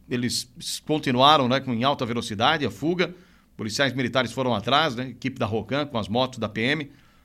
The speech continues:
Até que na Avenida João Rossi, eles conseguiram fazer a abordagem dos suspeitos e descobriram que, eh, a moto era roubada também aqui em Araras, no dia treze, na semana passada. Os dois adolescentes foram levados para a delegacia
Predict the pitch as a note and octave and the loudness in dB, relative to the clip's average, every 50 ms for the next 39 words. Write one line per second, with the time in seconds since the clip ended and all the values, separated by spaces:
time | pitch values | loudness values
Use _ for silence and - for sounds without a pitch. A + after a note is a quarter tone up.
0 | - _ _ - C#3+ C3 - D#3 D3 B2+ C#3 C#3+ C#3+ C#3+ C3+ C3+ G2 C3+ D3+ D3 | -20 _ _ -8 -8 -6 -2 0 0 0 2 0 0 0 0 0 0 0 0 0
1 | A2 G#2 C3+ D#3 D#3+ D#3 - - - F3+ F3 F3+ - - - - - B2+ C3 C3+ | 0 2 4 4 4 4 2 -2 -2 -4 -4 -6 -14 -20 -18 -10 -6 -4 -2 -2
2 | C3 C#3 C3+ B2+ A#2+ G#2+ F#2+ - - - E3+ E3 - D#3+ C3+ D3 D3+ D3 - D3 | 0 0 0 0 0 -2 -4 -8 -4 -4 -4 -2 -2 -2 -2 -2 -2 0 0 0
3 | B2+ A#2+ D3 C#3 C3+ B2+ C#3 C3 A2 G2+ C3+ C#3+ D3+ C3+ C3 C3 G#2+ G2+ - - | 0 2 2 2 2 2 2 -2 0 2 4 4 4 2 0 -4 -4 -6 -6 -8
4 | C#3+ - - D3+ D#3 E3+ E3+ E3+ - - - _ _ _ _ - _ _ _ _ | -8 -4 0 2 2 2 2 -2 -12 -18 -20 _ _ _ _ -20 _ _ _ _
5 | _ _ _ - _ _ _ _ - B2 B2 B2 - - - F#3 D3 G#2+ B2+ C#3+ | _ _ _ -20 _ _ _ _ -4 -4 -4 -4 -4 0 2 2 2 4 2 2
6 | D#3 E3+ F3 E3+ D#3 - - - - C3+ C#3 D3 D#3+ D#3 - - - A#2+ B2 A#2+ | 2 2 0 -2 -4 -8 -12 -8 -2 -2 0 0 -2 -4 -8 -10 -8 -6 -4 -4
7 | A#2 A2+ A2+ A2+ G#2+ A2 _ _ _ _ _ - B2 B2+ C3+ C3+ C#3+ C#3+ - E3+ | -4 -4 -6 -6 -10 -14 _ _ _ _ _ -4 -4 -2 0 0 0 0 0 2
8 | D#3+ D#3+ D#3 D3 F#3 G3 D3+ A#2+ C3+ C3 C3 C3+ C3 E3+ E3+ F3 - - - - | 2 2 4 4 4 4 6 6 6 8 8 6 4 2 -2 -2 -4 -12 -8 -6
9 | B2 G2+ G2 B2+ C#3+ C#3+ C#3 C#3 - E3 F3+ F3 D#3 C3+ B2+ C3+ C#3 C#3+ B2+ - | -4 -2 0 0 0 0 -2 -2 -2 0 2 4 4 4 4 4 2 2 -2 -6
10 | - C3 A#2 G2+ F#2+ C3+ D#3+ D#3 - D3+ D#3 E3 D#3 B2 - F#2+ E2+ F#2 - - | -4 -4 -4 -2 -2 -2 -4 -2 0 0 2 2 2 2 -2 -6 -8 -10 -8 -6
11 | A#2 A#2+ C#3 D3+ C#3 E3 D3 - - C3+ C3 B2+ G2+ F#2+ - - - - - - | -2 -2 0 0 0 0 -2 0 2 4 4 4 2 0 -10 -16 -16 -14 -14 -14
12 | - - - - - - G#2 B2 B2+ A#2+ B2 A#2+ B2+ B2 A#2 G#2+ - D3 D#3+ D#3+ | -14 -14 -16 -16 -14 -6 -4 -2 -2 0 0 0 0 -2 -2 -2 -2 -4 -4 -4
13 | - D#3 D3 C#3 C3 A#2+ F#2+ B2+ B2+ A#2 A#2+ - B2 A#2 G#2 A#2+ B2 C3+ D#3 C3+ | -2 -2 0 0 0 2 2 2 2 2 0 -2 -4 -2 -2 -2 0 0 0 -2
14 | - - - D#3 E3+ D#3+ - - | -2 0 0 0 0 0 0 -6